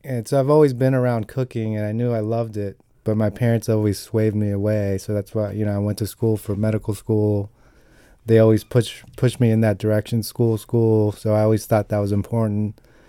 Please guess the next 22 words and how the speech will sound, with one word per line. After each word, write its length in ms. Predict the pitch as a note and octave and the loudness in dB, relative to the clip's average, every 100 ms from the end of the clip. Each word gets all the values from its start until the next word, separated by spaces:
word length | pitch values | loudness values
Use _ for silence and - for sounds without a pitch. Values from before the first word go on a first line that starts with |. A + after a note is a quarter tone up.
| _ _ - _ | _ _ -20 _
But 200 | G#2+ G2+ | 0 0
truly 560 | - A2+ A#2+ A2+ A2+ A2 | 2 4 6 4 4 2
inside, 560 | G2 B2 A#2 A2+ G#2 | 2 0 2 2 2
I 100 | G2+ | 0
had 200 | G2 G#2 | 0 -2
this 220 | G#2 G2 | -2 -6
dream 320 | - A2+ G#2+ G#2 | -2 0 2 0
of 180 | G2 F#2+ | -2 -4
just 200 | G2+ - | -8 -6
becoming 420 | G2+ A2 G2+ F#2 | -6 -4 -4 -4
a 40 | |
cook, 460 | F2+ - A#2+ G2 - | -8 -4 -2 -2 -6
a 60 | G2+ | -12
chef. 560 | - G#2+ G2+ - - _ _ _ _ _ _ _ | -4 -4 -4 -6 -18 _ _ _ _ _ _ _
And 420 | A2 G#2+ G2+ G2+ | -4 -2 0 0
when 120 | G#2+ A2 | 0 2
I 80 | |
moved 240 | A2 A2+ - | 2 2 2
to 80 | A2 | 0
the 100 | G#2 | 2
U 220 | G#2+ G#2+ | 2 2
S, 480 | A2+ G2+ - - | 2 -2 -4 -14